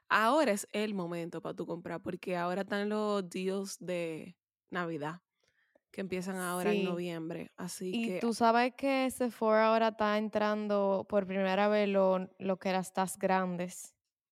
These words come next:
Speaker 2: los gigantes.
Speaker 1: Lo que son como jumbo, que son como pa'l
Speaker 2: Ajá.
Speaker 1: salón. Oh my God, no sabía.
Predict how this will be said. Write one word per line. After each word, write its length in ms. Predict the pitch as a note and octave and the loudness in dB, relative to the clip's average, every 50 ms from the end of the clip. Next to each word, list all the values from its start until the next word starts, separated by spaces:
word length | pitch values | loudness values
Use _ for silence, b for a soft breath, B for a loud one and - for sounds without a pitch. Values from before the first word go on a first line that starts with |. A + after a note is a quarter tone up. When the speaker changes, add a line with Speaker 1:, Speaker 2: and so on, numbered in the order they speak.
| _ _ | _ _
Speaker 2:
los 200 | - G3 G3+ G#3 | -2 0 2 2
gigantes. 560 | G3+ F#3 G3+ A#3 A3+ G3+ F3+ - E3+ E3+ F3 _ _ _ _ - | 2 4 4 2 2 2 -2 -6 -8 -10 -10 _ _ _ _ -6
Speaker 1:
Lo 160 | - A3+ A3+ | -2 -2 -2
que 140 | A3 A#3 A3+ | 0 -2 -4
son 180 | G#3+ A3 G#3 G#3+ | -2 -2 -4 -2
como 200 | A#3+ A#3+ C4+ C4+ A3+ G3+ | -2 -2 -2 -2 -2 0
jumbo, 600 | G3+ G#3+ G3+ G3 F#3+ F#3 F#3 F3+ F3+ F3 E3+ F3 | 0 0 0 0 0 0 2 2 2 2 0 -2
que 100 | - F#3 | -6 -8
son 180 | F#3 - G#3 G3+ | 0 0 0 2
como 200 | G3 G3 G3 F#3+ | 2 2 4 6
pa'l 160 | F#3+ F#3+ G3 | 6 6 4
Speaker 2:
Ajá. 80 | G#3+ B3 | 4 2
Speaker 1:
salón. 440 | A#3+ A#3 A3+ G3+ F#3 F3 F3 F3 - | 0 0 -2 -2 -4 -4 -6 -8 -6
Oh 100 | - G3 | -6 -4
my 180 | G3 G3 F#3+ | -4 -4 -4
God, 140 | F3 F3+ F#3 F#3 | -4 -4 -4 -2
no 100 | G3 F#3+ | -4 -6
sabía. 460 | - G3+ G3 F#3+ F#3 F#3 G3 G#3 | -6 -6 -6 -6 -6 -6 -6 -8